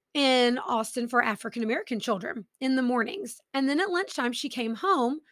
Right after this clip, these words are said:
and helped her mother in the afternoons. Uh, like I said, she was a very bright little girl, and her family was already planning for her to attend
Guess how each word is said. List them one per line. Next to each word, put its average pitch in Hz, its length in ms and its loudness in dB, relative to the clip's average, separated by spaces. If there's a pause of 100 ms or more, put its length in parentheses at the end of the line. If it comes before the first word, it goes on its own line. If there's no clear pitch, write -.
(340)
and 349 120 2
helped 277 220 2
her 339 60 -2
mother 247 280 4
in 220 80 2
the 208 80 0
afternoons. 233 840 -2 (1120)
Uh, 294 180 2
like 247 180 4
I 302 40 2
said, 254 220 2
she 302 100 0
was 285 120 -2
a 277 40 -2
very 254 180 4
bright 247 340 6
little 294 140 0
girl, 214 440 2 (320)
and 302 240 2
her 349 240 0
family 349 420 -2
was 285 200 -2
already 285 600 -2
planning 262 380 -6
for 220 200 -2
her 254 220 -2
to 247 180 -6
attend 233 420 -4